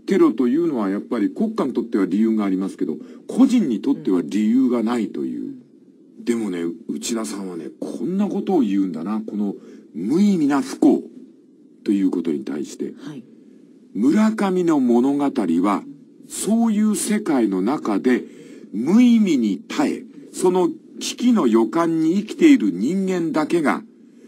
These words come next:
Speaker 1: 世界の善をそれでも少しずつ足してゆこう。なんか、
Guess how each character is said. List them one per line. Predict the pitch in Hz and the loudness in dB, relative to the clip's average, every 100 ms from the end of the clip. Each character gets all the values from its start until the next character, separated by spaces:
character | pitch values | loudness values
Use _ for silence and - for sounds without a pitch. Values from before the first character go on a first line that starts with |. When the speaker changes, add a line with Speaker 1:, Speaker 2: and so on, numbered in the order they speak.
| - - | -20 -14
Speaker 1:
世 | - - 254 | -2 0 2
界 | 220 190 | 2 0
の | 160 127 | 0 0
善 | 101 202 185 139 | 0 0 0 0
を | 82 | -2
そ | - - | -4 0
れ | 277 269 | 2 2
で | 254 | 2
も | 226 175 | 0 -2
少 | - - 262 | -4 0 2
し | 233 233 | 2 -2
ず | 202 254 | -2 -2
つ | 220 175 - - - - | 2 2 0 -8 -20 -6
足 | 330 - | -4 0
し | |
て | - | 4
ゆ | 240 214 | 4 4
こ | - 220 | 2 2
う。 | 135 - - _ _ - - - - - - - | 0 -4 -20 _ _ -20 -20 -20 -20 -20 -20 -10
な | 139 | -6
ん | |
か、 | 131 | -6